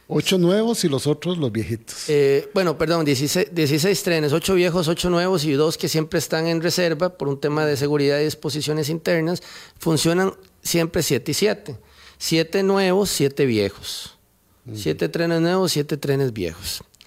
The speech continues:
Speaker 2: Esa capacidad, eh, eh, eh, bueno, primer punto importante, desde el inicio de la presente administración y cuando yo estoy a cargo de Incofer, fui muy vehemente, y eso también <laughs> consta en amplias noticias,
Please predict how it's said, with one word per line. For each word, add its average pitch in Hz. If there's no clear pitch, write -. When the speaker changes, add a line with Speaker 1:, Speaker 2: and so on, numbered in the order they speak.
Speaker 2:
Esa 180
capacidad, 170
eh, -
eh, 175
eh, 175
bueno, 156
primer 139
punto 202
importante, 180
desde 151
el 139
inicio 208
de 151
la 131
presente 143
administración 180
y 147
cuando 131
yo 131
estoy 160
a 156
cargo 170
de 175
Incofer, 165
fui 151
muy 143
vehemente, 165
y -
eso 147
también 143
<laughs> -
consta 156
en 139
amplias 156
noticias, 156